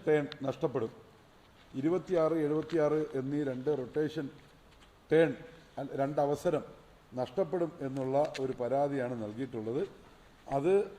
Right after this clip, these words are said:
ബന്ധപ്പെട്ട, ആ, പൊതുഭരണ ന്യൂനപക്ഷ വകുപ്പിലേക്കും,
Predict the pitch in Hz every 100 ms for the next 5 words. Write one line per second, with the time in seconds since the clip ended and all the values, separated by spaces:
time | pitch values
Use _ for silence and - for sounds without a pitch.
0 | - 131 139 160 160 147 170 170 170 -
1 | - - - - - - - 135 131 127
2 | 123 131 - 151 170 185 185 175 156 139
3 | 147 156 156 156 151 131 131 139 139 135
4 | - 127 117 - 120